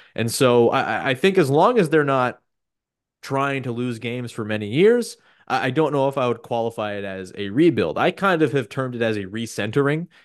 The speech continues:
It's a, "Okay, Scottie Barnes is our guy. We know we have him here already,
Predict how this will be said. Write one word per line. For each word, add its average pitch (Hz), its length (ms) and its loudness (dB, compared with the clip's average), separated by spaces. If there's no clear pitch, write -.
It's 110 280 -2
a, 107 300 2
"Okay, 127 340 2
Scottie 160 360 2
Barnes 127 300 0
is 110 120 -10
our 104 100 -2
guy. 95 460 -6
We 117 140 -2
know 123 160 2
we 120 140 2
have 104 260 -4
him 98 100 -8
here 98 240 -8
already, 120 520 2